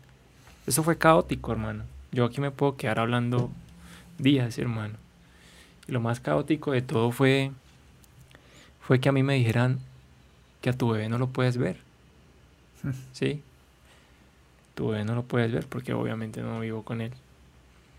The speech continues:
Speaker 1: Y, y pues, como aprovecho el presente y el día a día, pues ya te podrás dar cuenta
Speaker 2: No,
Speaker 1: que todos los
Speaker 2: imagínate,
Speaker 1: días trato
Speaker 2: claro.
Speaker 1: de ir.
Speaker 2: Sí, claro.
Speaker 1: ¿Sí? Entonces, eso fue tremendo.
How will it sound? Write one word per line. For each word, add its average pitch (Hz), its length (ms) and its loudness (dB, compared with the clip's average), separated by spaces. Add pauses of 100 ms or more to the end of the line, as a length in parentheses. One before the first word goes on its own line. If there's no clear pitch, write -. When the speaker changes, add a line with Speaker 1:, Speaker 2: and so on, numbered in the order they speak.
(1160)
Speaker 1:
Y, 104 540 -4 (520)
y 160 100 -4
pues, - 480 -6 (560)
como 113 240 -4
aprovecho 117 480 0
el 151 60 -4
presente 113 540 0
y 123 60 2
el 113 120 0
día 113 180 0
a 117 40 0
día, 131 260 -2 (200)
pues 110 200 -6
ya 117 140 -4
te 127 100 -6
podrás 127 300 -4
dar 117 160 -6
cuenta 123 220 4
Speaker 2:
No, 127 140 8
Speaker 1:
que 107 100 6
todos 123 220 6
los 127 100 10
Speaker 2:
imagínate, 120 100 4
Speaker 1:
días 120 360 0
trato 123 340 0
Speaker 2:
claro. 117 100 0
Speaker 1:
de 120 60 0
ir. 135 220 -6
Speaker 2:
Sí, 147 200 2
claro. 104 300 4
Speaker 1:
¿Sí? 139 80 0 (1120)
Entonces, 127 1000 8 (1400)
eso 139 220 6
fue 151 160 4
tremendo. 135 480 2